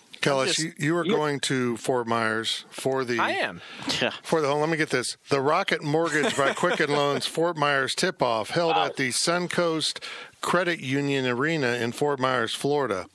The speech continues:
Speaker 2: Attended by me.
Speaker 3: You're a company man. Good for you.
Speaker 1: <laughs> Wow. Pittsburgh, Bradley,
Speaker 3: Well done.
Speaker 1: and Northwestern. Any of them worth a darn?
Speaker 2: Uh, well, was Bruce saying Pittsburgh beat Florida?
Speaker 1: Florida
Speaker 4: No, no, no,
Speaker 1: State,
Speaker 4: he
Speaker 1: I
Speaker 4: was
Speaker 1: think.
Speaker 4: talking about Florida State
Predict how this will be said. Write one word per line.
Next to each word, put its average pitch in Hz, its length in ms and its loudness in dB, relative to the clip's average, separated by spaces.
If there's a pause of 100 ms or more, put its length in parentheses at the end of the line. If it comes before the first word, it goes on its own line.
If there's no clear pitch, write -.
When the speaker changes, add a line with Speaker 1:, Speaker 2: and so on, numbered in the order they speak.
(180)
Speaker 2:
Attended 127 360 -2
by 120 120 0
me. 113 120 -6 (100)
Speaker 3:
You're 143 140 2
a - 40 -8
company 110 380 0
man. 101 340 -2 (220)
Good 285 120 0
for - 180 -2
you. 110 160 0 (120)
Speaker 1:
<laughs> - 140 -6
Wow. 127 460 0 (340)
Pittsburgh, 226 600 0
Bradley, 180 480 2
Speaker 3:
Well 117 120 0
done. 147 80 0
Speaker 1:
and 143 120 0
Northwestern. 143 840 0
Any 160 260 0
of 160 100 0
them 151 220 0
worth 147 260 0
a 151 60 0
darn? 120 460 0 (640)
Speaker 2:
Uh, 147 460 2
well, 151 140 0
was 147 140 -4
Bruce 196 200 -2
saying 214 220 -2
Pittsburgh 220 360 -6
beat 214 160 -10
Florida? 220 400 -2 (540)
Speaker 1:
Florida 143 260 0
Speaker 4:
No, 156 160 2
no, - 0 -
no, 139 180 2
Speaker 1:
State, 139 80 0
Speaker 4:
he 139 60 2
Speaker 1:
I - 20 0
Speaker 4:
was 135 40 0
Speaker 1:
think. 120 60 -2
Speaker 4:
talking 139 120 2
about 127 120 0
Florida 120 240 0
State 98 380 0